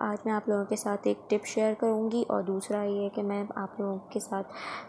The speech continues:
शेयर करूंगी कि किस तरह से हमारे यहाँ मसूर की दाल बनाई जाती है। और ये हम बचपन से खाते आए हैं, क्योंकि हमारी अम्मी और दादी वगैरह इसी तरीके से दाल बनाती थीं। स्पेशली ये मसूर की दाल इस तरह से बनती है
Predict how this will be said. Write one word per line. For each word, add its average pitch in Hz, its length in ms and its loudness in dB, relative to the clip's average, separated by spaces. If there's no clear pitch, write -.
शेयर 202 280 4
करूंगी 196 360 0
कि 208 120 4
किस 208 220 -2
तरह 214 340 -4
से 220 160 0
हमारे 202 400 0
यहाँ 214 200 0
मसूर 202 420 0
की 214 200 0
दाल 202 320 0
बनाई 196 360 0
जाती 190 400 0
है। 220 280 0
और 196 440 0
ये 202 140 2
हम 208 180 0
बचपन 202 320 0
से 226 120 0
खाते 214 340 -2
आए 202 160 2
हैं, 214 100 0
क्योंकि 208 240 -4
हमारी 202 300 0
अम्मी 196 300 0
और 208 80 0
दादी 202 300 0
वगैरह 202 380 2
इसी 247 260 4
तरीके 202 400 2
से 208 180 0
दाल 190 260 2
बनाती 196 500 0
थीं। 226 420 0
स्पेशली 202 580 0
ये 214 180 4
मसूर 196 460 0
की 214 180 -2
दाल 208 240 2
इस 202 180 0
तरह 202 240 2
से 208 120 0
बनती 196 420 0
है 247 120 4